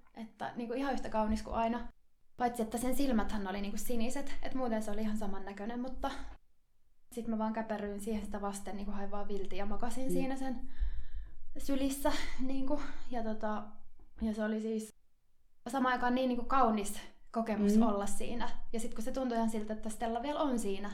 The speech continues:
Speaker 1: tai siis että tässähän
Speaker 2: Niin.
Speaker 1: se niinku on. Ja sitten, no jossain uskomuksissa sanotaan, että se
Speaker 2: Mm.
Speaker 1: sielu lähtee vasta kolmantena päivänä.
Speaker 2: Joo.
Speaker 1: Tai näin, ja muutenkin uskoo siihen tai ei, niin just mä luin jotain tutkimusta siitä, että miten oikeastihan siellä on vaikka mitä soluja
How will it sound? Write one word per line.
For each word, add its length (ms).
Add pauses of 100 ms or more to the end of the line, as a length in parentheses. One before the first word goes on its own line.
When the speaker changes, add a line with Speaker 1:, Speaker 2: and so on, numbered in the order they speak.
(120)
Speaker 1:
tai 120
siis 180
että 200
tässähän 200
Speaker 2:
Niin. 100
Speaker 1:
se 60
niinku 220
on. 240 (720)
Ja 80
sitten, 520 (540)
no 120
jossain 380
uskomuksissa 540
sanotaan, 400
että 120
se 20
Speaker 2:
Mm. 60
Speaker 1:
sielu 260
lähtee 340
vasta 200
kolmantena 540
päivänä. 440 (200)
Speaker 2:
Joo. 280 (240)
Speaker 1:
Tai 160
näin, 140
ja 60
muutenkin 600 (240)
uskoo 320
siihen 220
tai 120
ei, 280
niin 140
just 200
mä 120
luin 160
jotain 280
tutkimusta 440
siitä, 220
että 100
miten 240
oikeastihan 560
siellä 240
on 100
vaikka 180
mitä 200
soluja 360